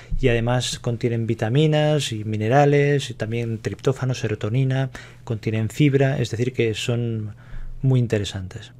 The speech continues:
Las fresas son también otra opción interesante. El índice glucémico también es bajo, de alrededor de cuarenta y uno, cuarenta y dos, y la carga glucémica alrededor de tres. Y lo que se considera que sería una ración serían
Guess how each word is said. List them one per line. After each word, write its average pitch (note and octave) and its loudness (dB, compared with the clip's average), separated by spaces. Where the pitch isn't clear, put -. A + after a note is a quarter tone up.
Las C3+ 6
fresas D3 6
son C#3+ 4
también C3+ 4
otra B2+ 2
opción B2 4
interesante. B2+ 4
El D#3+ 6
índice A#2+ 4
glucémico A2+ 2
también A2 0
es G#2+ -2
bajo, C#3+ 2
de A#2+ 2
alrededor G#2+ -2
de A2 0
cuarenta G#2+ -2
y G#2 2
uno, B2+ 4
cuarenta A2+ 2
y A2 0
dos, D3 4
y A2+ 2
la G#2+ 0
carga A2+ 2
glucémica A2 -2
alrededor G#2+ -6
de A2+ 0
tres. D#3 2
Y E3 4
lo C#3 6
que B2+ 6
se - -2
considera A#2 2
que A#2+ -4
sería A#2+ 2
una A#2 2
ración A#2 2
serían A#2 0